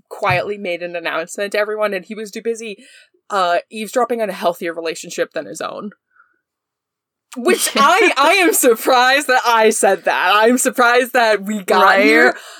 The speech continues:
Speaker 1: I am flabbergasted that Leafpool and Crowfeather ended up being,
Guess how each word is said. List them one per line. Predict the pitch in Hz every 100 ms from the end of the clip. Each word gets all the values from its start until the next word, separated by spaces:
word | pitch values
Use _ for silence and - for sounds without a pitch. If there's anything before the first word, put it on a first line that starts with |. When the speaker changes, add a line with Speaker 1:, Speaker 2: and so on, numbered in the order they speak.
| 247
Speaker 1:
I | 214 226
am | 269 254 214 -
flabbergasted | - - 233 226 226 220 202 196 180 185 - 233 190 180 -
that | 190 180 -
Leafpool | 202 214 233 247 - 240 202 185 185 190
and | 190 190
Crowfeather | - 202 202 208 208 180 165
ended | 185 185
up | 190 180
being, | 196 185 180 175